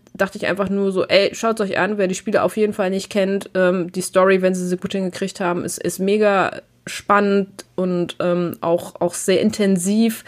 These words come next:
Die Beziehung zwischen den Charakteren ist sehr deep und auch unheimlich toll zu, zu sehen, wie sich das Ganze so entwickelt. Von daher, ähm, ich würd mich freuen, wenn's noch mal ein paar mehr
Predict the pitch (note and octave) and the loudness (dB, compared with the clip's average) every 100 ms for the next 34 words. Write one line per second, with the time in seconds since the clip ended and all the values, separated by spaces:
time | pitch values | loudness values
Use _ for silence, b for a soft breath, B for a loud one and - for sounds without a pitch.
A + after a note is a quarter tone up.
0 | B F3+ F3 - G#3 G3+ G#3 A3+ A3 F#3+ | B -8 -6 -4 2 2 2 -2 -2 -4
1 | F#3+ F#3+ F#3 - G3 G#3 E3+ F3+ G3 F#3 | -2 -4 -6 -2 2 2 2 0 0 0
2 | F#3 _ _ - A3+ A3+ F#3 - A#2 F3 | -2 _ _ 0 0 2 0 0 2 2
3 | - B - G#3 G3+ F#3+ F#3 - G3+ - | 2 B -2 0 2 0 -2 0 0 0
4 | - - - G3 F3+ G3 G#3 F#3 F#3 - | -12 -16 -12 -6 0 2 2 -2 -6 -2
5 | F3+ - F3+ G3+ F#3 F3 F3 A3 G3+ - | -4 -2 -4 -4 -4 -4 -4 -4 -4 -6
6 | B B G3+ F#3+ F#3+ F#3+ F#3+ B B B | B B 2 4 4 4 0 B B B
7 | - F3+ F3 F3+ B B B - A3 C4 | -2 2 2 0 B B B -6 -4 0
8 | G4 D4 - - A#3 D4+ F4 D4+ - C4+ | 0 0 -2 0 2 4 4 2 0 -2
9 | B3 A#3+ B3 A#3 A3+ A3+ A3 A#3 A#3 A3 | 0 -2 -2 -2 0 2 2 2 2 0